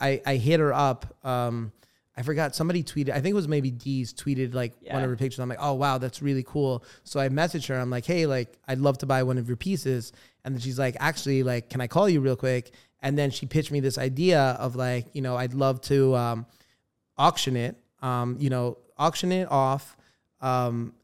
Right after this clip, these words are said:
Speaker 1: and it's, it's literally something that she's never gotten paid for. And she's like, "I think that the royalties that I would have earned would have been three hundred K if I actually did get
Speaker 2: Wow.
Speaker 1: paid for it."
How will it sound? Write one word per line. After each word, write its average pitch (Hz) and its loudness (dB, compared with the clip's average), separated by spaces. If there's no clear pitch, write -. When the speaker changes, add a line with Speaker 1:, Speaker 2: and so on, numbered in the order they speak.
Speaker 1:
and 127 -2
it's, - -2
it's 151 -2
literally 165 2
something 151 0
that 135 0
she's 139 -2
never 147 4
gotten 131 2
paid 139 2
for. 127 -8
And 127 -2
she's 135 0
like, 143 2
"I 139 4
think 151 0
that 135 -2
the 127 -2
royalties 147 2
that 131 0
I 131 2
would 127 0
have 127 -4
earned 127 -2
would 127 -2
have 120 -4
been 123 -2
three 135 -8
hundred 120 -2
K 127 0
if 123 -6
I 127 -4
actually 123 -6
did 127 -2
get 123 0
Speaker 2:
Wow. - -4
Speaker 1:
paid 147 2
for 131 -2
it." 123 -6